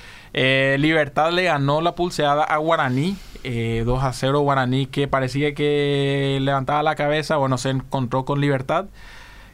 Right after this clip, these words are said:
que le puso en su lugar otra vez, y Olimpia perdió ante Ameliano dos a cero. Quizás la sorpresa de la fecha fue eso.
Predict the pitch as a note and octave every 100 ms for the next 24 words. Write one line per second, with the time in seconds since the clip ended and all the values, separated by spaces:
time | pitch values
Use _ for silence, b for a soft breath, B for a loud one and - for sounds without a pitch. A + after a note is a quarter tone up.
0 | - B2+ B2+ B2 C3 C#3 C#3 D#3 D3+ C3+
1 | C3+ D3 C#3+ D3 E3 F#3+ - - D#3+ F3
2 | F#3+ D#3+ D3 D3 D#3+ D#3 E3+ E3+ C#3+ C3
3 | B2+ C3+ D3 C#3+ D3 C#3+ C3+ B2 B2+ C#3
4 | C#3 C#3 C3 C3 A#2+ A#2+ C3 D3 D#3+ E3+
5 | D3 - D#3 - E3+ - D3+ D#3 D3+ C#3+
6 | C#3 C#3+ D#3+ F#3+